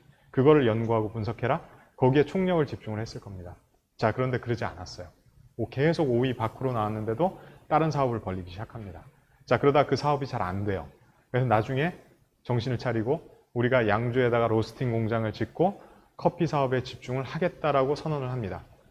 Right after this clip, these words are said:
자, 하지만 이미 때는 너무 늦었어요.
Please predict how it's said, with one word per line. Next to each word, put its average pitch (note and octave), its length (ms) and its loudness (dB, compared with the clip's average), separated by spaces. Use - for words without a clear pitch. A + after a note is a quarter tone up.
자, A2 100 0
하지만 C#3+ 560 -2
이미 B2+ 300 -2
때는 C3 260 -2
너무 F#2 240 -6
늦었어요. F2 420 -10